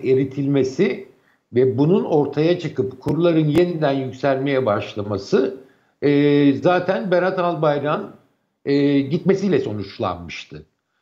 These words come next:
Yani bu sadece, e, Berat Albayrak ya da parti içinden değil, müsiat dahil bütün iş alemi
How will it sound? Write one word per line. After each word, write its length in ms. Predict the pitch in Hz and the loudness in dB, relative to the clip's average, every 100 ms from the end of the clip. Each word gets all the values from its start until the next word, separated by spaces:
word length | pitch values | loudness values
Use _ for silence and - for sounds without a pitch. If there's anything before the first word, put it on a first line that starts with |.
| _ | _
Yani 380 | 123 123 120 120 - | -2 0 -2 -6 -4
bu 120 | 165 | -6
sadece, 880 | - 180 180 156 139 139 175 - - - _ _ _ - | 0 0 2 0 0 0 0 -2 -10 -18 _ _ _ -2
e, 360 | 131 131 131 139 | 2 4 2 0
Berat 340 | 143 156 156 | 0 0 2
Albayrak 600 | 160 151 151 151 151 151 | 2 2 2 0 -2 -4
ya 100 | 143 | -4
da 160 | 151 151 | -4 -4
parti 380 | 143 139 139 139 | -4 -4 -4 -6
içinden 640 | - 139 131 127 131 123 | -6 -6 -2 -2 -2 0
değil, 420 | 151 131 - - - _ _ _ _ _ | 2 2 0 -4 -12 _ _ _ _ _
müsiat 800 | 104 123 - 226 220 175 - - | -4 -4 0 2 4 2 -2 -2
dahil 500 | 131 113 113 151 160 | 0 2 0 -2 -2
bütün 300 | - - 226 | -4 -2 -2
iş 340 | 233 233 - 175 | 0 -2 2 2
alemi 720 | 113 107 98 101 170 226 | 0 -2 -4 -2 -2 -4